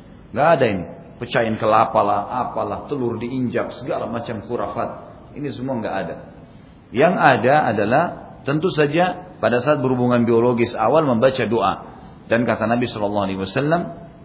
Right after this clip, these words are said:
siapa yang membaca, "Allahumma jannibna minasyaitani wa jannib syaitani ma razaqtana,"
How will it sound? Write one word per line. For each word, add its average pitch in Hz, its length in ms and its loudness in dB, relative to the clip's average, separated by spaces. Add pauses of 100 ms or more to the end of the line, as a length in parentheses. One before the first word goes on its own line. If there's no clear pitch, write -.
(380)
siapa 117 240 0
yang 120 220 2
membaca, 127 320 2
"Allahumma 113 340 0
jannibna 117 400 0
minasyaitani 107 880 -2
wa 101 80 -2
jannib 117 380 -2
syaitani 107 500 -2
ma 92 240 -4
razaqtana," 92 520 -6